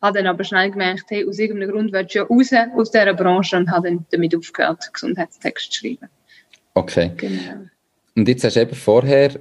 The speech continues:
Speaker 2: ähm, im Vorgespräch mir gesagt, du hast quasi zuerst einfach als Freelancerin geschafft und jetzt baust du dein eigenes Unternehmen auf. Ähm, also ist da damit jetzt von dir her gemeint, eben, dass du wegkommst von diesen Plattformen hin zu wirklich deinen eigenen Kunden?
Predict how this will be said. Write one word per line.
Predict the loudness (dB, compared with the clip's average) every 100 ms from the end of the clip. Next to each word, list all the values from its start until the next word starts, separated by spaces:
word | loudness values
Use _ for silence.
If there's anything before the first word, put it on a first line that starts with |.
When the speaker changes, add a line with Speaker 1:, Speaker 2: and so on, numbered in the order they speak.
| 0
Speaker 2:
ähm, | 4 4 2 0 -2 -4 -6 -8
im | -6
Vorgespräch | -2 -2 -2 -2
mir | -2
gesagt, | 0 -2 -4 -12 -6
du | -2
hast | 0 -2
quasi | -2 -4 -4 -4
zuerst | -2 0
einfach | -4 -4
als | -8
Freelancerin | -4 0 2 2 -2 -4
geschafft | 0 -2 0
und | -4
jetzt | 0
baust | 0 0 -2
du |
dein | -2 0
eigenes | 0 0 0
Unternehmen | -2 -2 -2 0 -2 -2 -4
auf. | -4 -8 _ -20 -20 -20 _ _ _
Ähm, | 2 2 2 -4 -4
also | -2 -2
ist | 0
da | 0
damit | 2 0 0 -2
jetzt | -6
von | -4 0
dir | 2
her | 2
gemeint, | 0 -2 0
eben, | 0
dass | 2 0
du | 0
wegkommst | 0 0 -2 -8
von | -6
diesen | -4 -4 0
Plattformen | 0 0 0 2 2 0 -2 -4
hin | -2 0 0 -4 -10
zu | -4 -2
wirklich | -2 -4 -4
deinen | -2 -2
eigenen | 0 0 0 -2 -2
Kunden? | -2 2 0 0